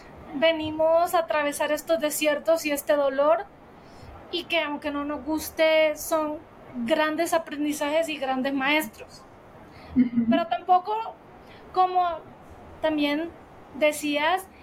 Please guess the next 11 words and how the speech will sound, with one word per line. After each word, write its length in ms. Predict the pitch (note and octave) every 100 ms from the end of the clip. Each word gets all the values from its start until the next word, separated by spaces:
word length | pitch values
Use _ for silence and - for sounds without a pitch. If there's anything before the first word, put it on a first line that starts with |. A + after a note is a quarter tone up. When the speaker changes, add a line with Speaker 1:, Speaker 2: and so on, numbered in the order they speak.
| - - -
Speaker 1:
este, 260 | F4 E4+
comprar 560 | E4 D#4 - D#4 D#4 E4+
estas 260 | F#4+ G4+
historias 840 | F#4 F4+ - D#4+ E4 E4 E4+ E4+ E4
de, 420 | D#4 D4 C4+ B3 A#3 - - - - - - - - -
porque 540 | D#4+ E4 E4+ D#4+ D#4+
le 100 | D4
encontramos, 520 | D4 D4 C4+ D4+ D4+ E4
lo, 140 | F4 D4+
buscamos 680 | D#4+ - E4 D4+ D#4+ E4+ E4+
encontrarle 720 | D4+ D4 C#4+ D4 D4 D#4